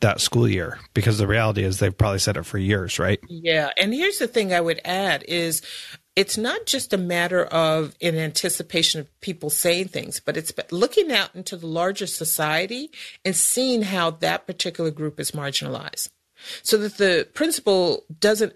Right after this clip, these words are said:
Speaker 2: actually have to think about just what's being said in the teacher's lounge,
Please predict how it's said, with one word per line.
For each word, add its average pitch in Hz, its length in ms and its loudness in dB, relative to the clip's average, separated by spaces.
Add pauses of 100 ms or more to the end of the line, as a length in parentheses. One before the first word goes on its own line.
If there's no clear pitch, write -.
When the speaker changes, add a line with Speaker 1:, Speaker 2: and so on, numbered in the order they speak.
Speaker 2:
actually 214 400 -2
have 208 300 -4
to 180 340 -8
think 254 240 2
about 175 320 0
just 165 180 -8
what's 156 200 -6
being 151 180 -4
said 156 260 0
in 143 180 -6
the - 300 -4 (240)
teacher's 190 400 -2
lounge, 127 480 -6